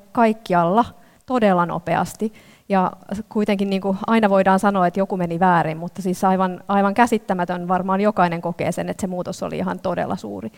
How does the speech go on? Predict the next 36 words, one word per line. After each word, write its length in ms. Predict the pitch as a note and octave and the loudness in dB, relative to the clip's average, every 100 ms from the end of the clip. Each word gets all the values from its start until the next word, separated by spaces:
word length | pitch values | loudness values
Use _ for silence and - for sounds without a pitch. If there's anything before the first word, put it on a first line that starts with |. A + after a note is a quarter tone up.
| - - - G3+ | -18 -20 -8 -4
Et 140 | G3+ | 0
tavallaan, 440 | A3 A#3 G#3 F#3+ | 4 6 8 6
niinku, 280 | F#3 F3+ F#3 F3+ F#3+ | 4 -4 -6 -10 -12
se 160 | - G3+ | -2 2
vaatii 460 | G3 F#3 F3 E3+ E3+ | 4 2 0 -4 -4
sen, 300 | - F3 D#3+ | -4 -4 -4
mutta 180 | E3+ - | -10 -8
toki 240 | G#3+ A#3+ | -2 0
tää 160 | F#3+ F3+ | 2 0
kysymys 400 | A#3+ G#3+ F3 F3+ | 0 -4 -6 -6
on 100 | F3+ | -6
tosi 220 | F#3 G#3+ | -4 2
tärkeä, 520 | B3+ B3 F3 D#3+ - | 6 6 4 -2 -2
että 160 | F#3+ A3+ | -2 -4
miten 380 | B3+ F#3+ F3 | 0 2 2
me 80 | F3 | 0
saadaan 420 | F3+ F#3+ F3 E3 | 0 2 2 0
ne, 100 | F3+ | 0
jotka 380 | F#3 F3 - - - - - _ - | -2 -2 -6 -10 -10 -14 -20 _ 0
päättää 480 | F#3 F3+ - D#3+ F3+ | 2 2 0 -4 -2
näistä 320 | G3 - G3 | -4 -4 -6
asioista, 460 | F3+ F#3+ G3+ - G3 | -6 -4 -6 -6 -8
niin, 200 | G3 G3+ - - _ _ | -8 -10 -16 -20 _ _
niin, 300 | F#3 F3+ F3+ - | -8 -8 -8 -12
tota, 320 | F#3+ F#3 F3+ - _ _ _ _ _ _ _ | -12 -6 -8 -8 _ _ _ _ _ _ _
ää, 320 | F#3 F#3 F#3 F#3+ - - _ _ | -8 -6 -4 -6 -12 -20 _ _
tavallaan, 340 | - G3 F#3 F#3 | -8 -2 0 -2
niinku, 200 | F#3+ G#3+ | -2 -2
ohjaamaan 440 | G3+ F#3 E3 E3 | 0 0 0 -2
meitä 260 | E3 E3 E3+ | -2 -4 -4
juuri 240 | E3+ F3 | -4 -6
näillä 260 | E3+ F#3 F#3 | -6 -4 -2
lainsäädännöillä 680 | - A3+ A3 G#3+ A3 G#3+ G#3 | -2 -2 -4 -6 -6 -8 -8
muulla 220 | G#3+ G#3+ | -8 -8
siihen 320 | G#3 G#3 G#3 | -6 -4 -2
suuntaan. 540 | A3+ G#3+ F#3 G#3+ G3+ | -2 -4 -4 -6 -6